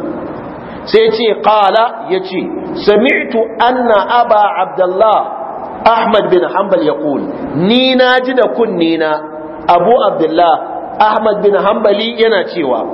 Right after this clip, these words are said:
"Wal Qur'anu kalamullah." Qur'ani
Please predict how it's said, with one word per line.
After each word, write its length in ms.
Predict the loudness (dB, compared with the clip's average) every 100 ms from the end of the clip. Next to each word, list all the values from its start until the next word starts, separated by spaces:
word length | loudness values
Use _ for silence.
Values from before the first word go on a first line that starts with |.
| -10 -10 -10 -2 2
"Wal 200 | 4 4 4
Qur'anu 800 | 2 4 4 4 2 0 -2 -2 2
kalamullah." 680 | 2 2 0 -2 -2 -2 -2 -8 -10 -10 -10 -12 -14 -14 -14 -14 -14 2
Qur'ani 560 | 2 4 4 4 2